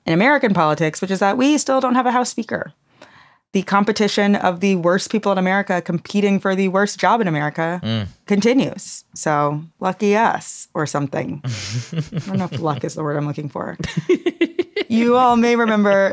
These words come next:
Speaker 1: there have been two nominees for the job since Kevin McCarthy saw himself ousted by far-right Republicans a few weeks ago. Steve Scalise was the first to go, and now Jim Jordan has been unable to secure the votes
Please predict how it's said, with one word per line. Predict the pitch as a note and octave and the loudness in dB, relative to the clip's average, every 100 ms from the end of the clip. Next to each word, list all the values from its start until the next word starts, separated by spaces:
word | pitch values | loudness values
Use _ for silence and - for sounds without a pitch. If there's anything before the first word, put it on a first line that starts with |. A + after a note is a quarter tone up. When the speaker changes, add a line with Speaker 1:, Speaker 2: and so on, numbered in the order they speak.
| - | 0
Speaker 1:
there | F#3 | 0
have | F3 | 0
been | E3+ E3+ | -2 -4
two | - A#3+ B3 | -4 0 2
nominees | B3 A3 G3 F3+ - | 2 2 2 0 0
for | E3 | 0
the | D#3+ | 0
job | D3 D3 E3 G3 | 0 2 0 -2
since | - E3 D#3 | -4 -2 -2
Kevin | - D#3+ D3 | -2 -2 -2
McCarthy | C#3+ E3 D#3+ D#3 D3+ D3 - - | -2 -2 -2 -2 -2 -4 -8 -16
saw | - E3 D3+ | -2 0 2
himself | D#3+ D#3 D3 - | 2 0 0 0
ousted | D3+ - D#3 | 0 0 -2
by | C#3+ C3+ | -2 -2
far-right | D3 C#3 C#3 - - | 0 0 0 -4 -6
Republicans | - F#3 F3+ F3 E3 D#3 | -4 0 2 2 0 -2
a | |
few | D3 C#3 | -4 -4
weeks | D3 - | -4 -6
ago. | - D3 C#3+ C#3 - - - _ _ | -2 0 0 -2 -8 -20 -20 _ _
Steve | - - G#3 | -2 2 2
Scalise | - G3 F3+ G3 B3 - | 2 0 2 2 2 0
was | - F3+ | -2 0
the | E3 | -2
first | - D#3+ E3+ - | 0 0 0 -2
to | C4+ | 0
go, | B3+ C4 C#4 C4+ - - _ | 0 0 0 -4 -14 -20 _
and | F3 | 0
now | F3+ F3 | 2 2
Jim | D#3+ E3+ | 2 0
Jordan | E3 D#3+ D#3 D#3 | 2 2 2 0
has | D3+ D3+ | 0 -2
been | D3+ | -4
unable | D3 D3+ C#3 D3+ D3 | -2 -2 -2 -2 -4
to | - | -4
secure | - D#3+ - C#3+ | -8 -6 -2 -2
the | C#3+ | -2
votes | C3+ C3+ - | -4 -6 -14